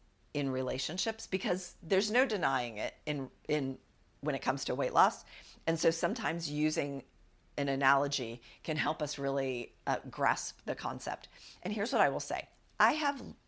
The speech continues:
lost and then found again the same ten or twenty pounds over and over and over again. And the reason that that is my experience is because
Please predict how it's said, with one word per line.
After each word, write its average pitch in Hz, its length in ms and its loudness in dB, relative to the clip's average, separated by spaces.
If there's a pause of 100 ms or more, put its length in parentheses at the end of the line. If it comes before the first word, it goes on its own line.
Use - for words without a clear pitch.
(880)
lost 180 540 2 (120)
and 170 160 2
then 165 160 -2
found 208 400 2
again 120 380 -6
the 185 100 -4
same 208 400 -2 (600)
ten 349 320 0
or 294 100 -4
twenty 190 400 -4
pounds - 680 -6 (460)
over 196 360 4
and 147 100 -2
over 139 300 -2
and 127 100 -4
over 123 260 -6
again. - 280 -10 (840)
And 196 160 2
the 202 80 2
reason 202 540 -2 (380)
that - 300 2
that 156 280 4
is 147 180 -2
my 139 160 0
experience 139 800 -4
is 214 120 0
because 202 400 -2